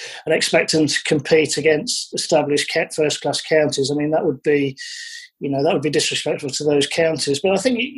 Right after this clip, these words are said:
you'll find with a lot of teams, you know, that are, um, that are struggling is that we'd be in a game for a day and a half or two, or first innings, uh, be, we'd be getting a lead, we would be,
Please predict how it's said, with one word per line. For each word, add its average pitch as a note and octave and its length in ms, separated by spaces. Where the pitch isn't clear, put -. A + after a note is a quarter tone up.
you'll G#3 240
find G3 340
with E3+ 100
a E3 80
lot F3 140
of E3+ 100
teams, F3 580
you F3 120
know, D#3+ 160
that D#3 160
are, D3+ 520
um, D3 760
that E3 240
are D#3 160
struggling D#3 580
is D#3+ 180
that F3+ 200
we'd G#3 200
be A#3+ 180
in A#3 120
a F#3 40
game E3+ 380
for D#3 680
a F#3+ 100
day D#3+ 280
and D#3+ 80
a C#3+ 60
half D#3 320
or C#3+ 80
two, E3 260
or D3 80
first E3+ 380
innings, E3 500
uh, C#3 100
be, D#3+ 360
we'd D3 340
be C#3+ 300
getting C#3+ 220
a C3+ 60
lead, D#3+ 520
we D3 140
would C#3 160
be, C#3 400